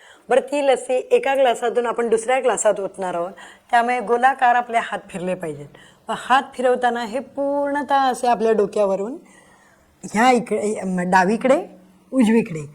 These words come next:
आणि मग ती लस्सी आपण मिक्स करणार आहोत. याने काय होणार आहे, तर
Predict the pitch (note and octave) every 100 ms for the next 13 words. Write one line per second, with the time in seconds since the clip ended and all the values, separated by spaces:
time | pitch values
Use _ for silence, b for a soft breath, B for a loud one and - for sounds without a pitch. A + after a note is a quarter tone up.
0 | B B G3+ B3+ D#4+ D#4 D4+ B3+ - B3+
1 | A3+ B3 A#3 C4 - A#3+ F3+ F3+ D#3+ D3+
2 | C#3+ - B B B B A3+ B3 C4 B3+
3 | B3 A#3+ A3+ A3 G#3 A3+